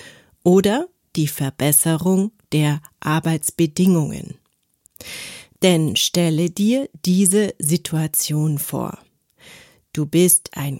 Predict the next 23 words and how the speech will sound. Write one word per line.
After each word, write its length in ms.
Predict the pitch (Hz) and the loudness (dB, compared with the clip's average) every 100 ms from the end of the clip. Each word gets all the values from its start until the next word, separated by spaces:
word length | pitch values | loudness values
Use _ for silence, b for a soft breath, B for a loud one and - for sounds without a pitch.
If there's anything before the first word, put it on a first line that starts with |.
| - | -12
kleiner 680 | - 139 135 175 196 196 - | -8 -2 2 4 4 2 -2
Arbeitnehmer 880 | - 143 131 123 151 143 147 165 277 - _ _ _ - - | -4 -4 -4 -6 -4 -2 0 2 0 -2 _ _ _ -12 -2
und 260 | 165 - | -2 0
dein 220 | 139 131 | -4 -4
Chef 560 | 135 - 175 247 - - - | -2 0 2 0 -4 -12 -12
verlangt 680 | - 175 139 135 160 - | 0 0 2 -2 -4 -6
von 280 | - 196 185 | -2 0 2
dir 300 | 202 226 247 - - | 2 2 2 -4 -14
plötzlich, 920 | - 160 180 - - 139 156 - - B B B B B | 0 2 2 2 -2 0 0 0 -4 B B B B B
für 300 | - - 139 | -10 -4 -4
die 140 | 143 | -4
Hälfte 800 | 147 - 208 208 - - 143 139 - _ | -6 0 2 2 0 -4 -2 -2 -6 _
zu 260 | - - - | -4 -2 0
arbeiten. 720 | 147 147 139 143 - 131 - _ _ _ _ B B B B B | -2 -2 -2 -4 -6 -10 -10 _ _ _ _ B B B B B
Du 100 | 233 | -2
kannst 420 | 214 220 220 - 180 | 2 4 4 4 0
dich 200 | 170 156 | 0 -2
natürlich 840 | 135 - - 208 220 185 151 131 | -4 -4 0 2 4 2 -2 0
wehren, 600 | 156 190 190 165 - - _ _ _ _ _ - | 2 4 4 0 -6 -12 _ _ _ _ _ -4
aber 540 | 170 170 196 240 302 - | 2 2 2 2 0 -2
du 180 | 147 | -2
hast 580 | - - 156 - - - 156 | -2 -2 0 0 -4 -6 -2
nur 260 | 143 131 | -2 -2